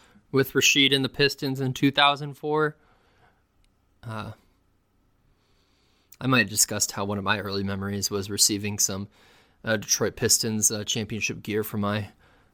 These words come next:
uh, from my uncle who lived there, uh, for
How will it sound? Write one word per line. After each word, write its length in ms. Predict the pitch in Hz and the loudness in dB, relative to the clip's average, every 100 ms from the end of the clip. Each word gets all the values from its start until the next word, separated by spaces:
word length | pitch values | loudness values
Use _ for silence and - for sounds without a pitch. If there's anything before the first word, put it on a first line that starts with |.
| - | -12
uh, 220 | 98 95 92 _ - _ | -4 -4 -4 _ -20 _
from 160 | - 110 | -4 0
my 120 | 101 | 0
uncle 300 | 101 110 98 | 0 0 0
who 220 | 113 110 | 0 -4
lived 340 | 107 113 107 | 0 0 0
there, 360 | 110 110 110 113 - - _ _ - | 0 2 2 -2 -12 -20 _ _ -10
uh, 240 | 110 110 113 - _ _ _ _ _ _ _ _ _ _ _ | -6 -4 -6 -12 _ _ _ _ _ _ _ _ _ _ _
for 500 | - 117 117 120 | -2 2 2 2